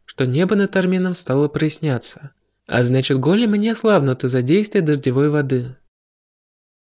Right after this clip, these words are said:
Прошло несколько часов. С тех пор не произошло ничего особенного, и я не знала, каково состояние южной части стены под землей, но по камерам было видно, что машины-убийцы никак не могли пробиться через улучшенную стену,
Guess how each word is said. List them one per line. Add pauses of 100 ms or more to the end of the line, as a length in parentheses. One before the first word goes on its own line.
(120)
Прошло
несколько
часов. (460)
С
тех
пор
не
произошло
ничего
особенного, (180)
и
я
не
знала,
каково
состояние
южной
части
стены
под
землей, (280)
но
по
камерам
было
видно,
что
машины-убийцы
никак
не
могли
пробиться
через
улучшенную
стену,